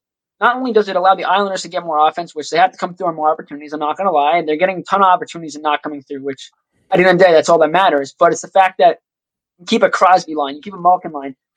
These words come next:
in their own zone, whereas they get the puck, they have to dump and change.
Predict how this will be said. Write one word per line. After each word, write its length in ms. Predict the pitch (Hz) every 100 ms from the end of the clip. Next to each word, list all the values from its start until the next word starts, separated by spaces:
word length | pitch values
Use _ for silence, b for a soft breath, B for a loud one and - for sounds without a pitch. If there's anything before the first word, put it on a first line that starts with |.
| _
in 100 | 254
their 160 | 208 170
own 160 | 156
zone, 220 | 151 151 151
whereas 220 | _ - -
they 80 | 156
get 180 | -
the 60 | -
puck, 300 | - 147 - _ _ _ _ _ 165
they 60 |
have 80 | 175
to 80 | 175
dump 240 | 175 165
and 140 | 165 147
change. 360 | 160 139 -